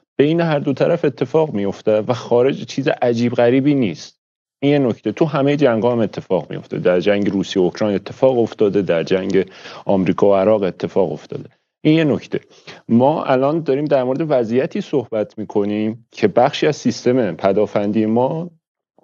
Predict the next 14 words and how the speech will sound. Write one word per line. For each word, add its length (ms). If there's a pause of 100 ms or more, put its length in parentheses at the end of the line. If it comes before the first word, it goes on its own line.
(200)
گفته 280
می‌شود 380
تحت، 360 (300)
حالا 200 (840)
گفته 280
می‌شود 340
که 120
نه، 100
قاعدتاً 680 (440)
تحت 240
یک 200
حمله 360
قرار 340
گرفته. 400